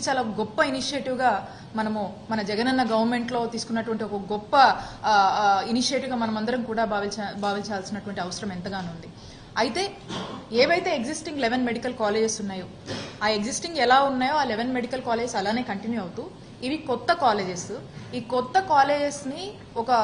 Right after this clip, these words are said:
ఒక reformative ఆలోచన మనం చేసినప్పుడు, ఒక రిఫార్మేషన్‌గా కొన్ని, కొన్ని కొత్త ఆలోచనలు మనం తీసుకొచ్చినప్పుడు, దానికి తగినట్టుగా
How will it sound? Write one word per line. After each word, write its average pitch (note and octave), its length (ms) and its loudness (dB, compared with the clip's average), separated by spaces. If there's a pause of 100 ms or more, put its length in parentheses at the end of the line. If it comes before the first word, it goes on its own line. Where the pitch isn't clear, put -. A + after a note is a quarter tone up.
(340)
ఒక A3 100 -4
reformative D4+ 640 4
ఆలోచన C4 420 4
మనం A#3 280 0
చేసినప్పుడు, G#3 580 -4 (460)
ఒక G3+ 100 -2
రిఫార్మేషన్‌గా C4 1080 4 (160)
కొన్ని, A#3 200 0
కొన్ని G#3 280 -4
కొత్త F#3+ 200 0
ఆలోచనలు B3 400 4
మనం A3 160 -2
తీసుకొచ్చినప్పుడు, A3+ 760 -6 (640)
దానికి E4+ 280 8
తగినట్టుగా C#4+ 680 2